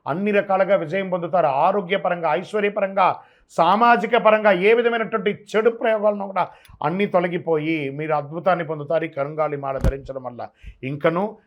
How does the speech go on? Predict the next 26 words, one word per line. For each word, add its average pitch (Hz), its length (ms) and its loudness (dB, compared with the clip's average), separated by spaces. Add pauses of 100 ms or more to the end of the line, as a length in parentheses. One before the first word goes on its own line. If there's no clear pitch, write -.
(160)
మీ 139 80 -6
యొక్క 156 160 -4
వ్యక్తిగత 156 600 -4
జాతకం 165 680 -2
పొందాలనుకుంటే 151 680 -6 (400)
కింద 160 180 -4
నెంబర్కి 147 680 -6 (100)
మీ 123 100 -12
పేరు, 160 680 -4 (520)
date 151 160 -2
of 175 100 0
birth, 156 240 -4
time 143 240 -8
of 151 100 -6
birth, 143 200 -8 (160)
place 143 240 -6
of 143 40 -8
birth 139 300 -8
WhatsApp 135 440 -6 (140)
చేయండి, 131 460 -14 (340)
కాల్ 127 180 -4 (100)
చేయకండి, 131 340 -12
మేమే 143 260 -10
మీకు 143 220 -12
రిప్లై 131 260 -12
ఇస్తాం. 170 320 -14